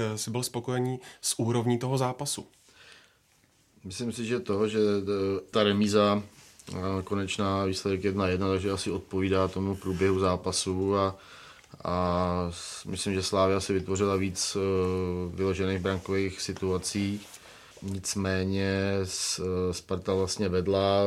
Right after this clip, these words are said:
Speaker 2: už předtím se mohla dostat do vedení, eh, gólem Teteha, který ale, eh, zrušil var. A co se týče té kvality, eh, kvality hry, tak v prvním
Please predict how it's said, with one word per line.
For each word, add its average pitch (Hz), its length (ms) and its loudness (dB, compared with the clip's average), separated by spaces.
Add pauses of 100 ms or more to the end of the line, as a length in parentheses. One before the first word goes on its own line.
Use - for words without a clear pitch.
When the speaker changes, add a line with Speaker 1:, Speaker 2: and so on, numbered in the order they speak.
Speaker 2:
už 92 120 -8
předtím 98 340 -4
se 98 140 -6
mohla 95 180 2
dostat 95 260 0
do 95 120 4
vedení, 95 540 2 (640)
eh, 92 840 2
gólem 95 360 2
Teteha, 95 560 4
který 92 380 2
ale, 95 400 4
eh, 87 1200 -2
zrušil 95 420 2
var. 95 340 4 (840)
A 90 680 0 (880)
co 104 140 0
se 101 120 6
týče 107 500 8
té 107 160 -2
kvality, 104 800 6
eh, 95 280 6
kvality 101 420 6
hry, 101 180 6
tak 101 140 8
v - 40 -12
prvním 101 480 2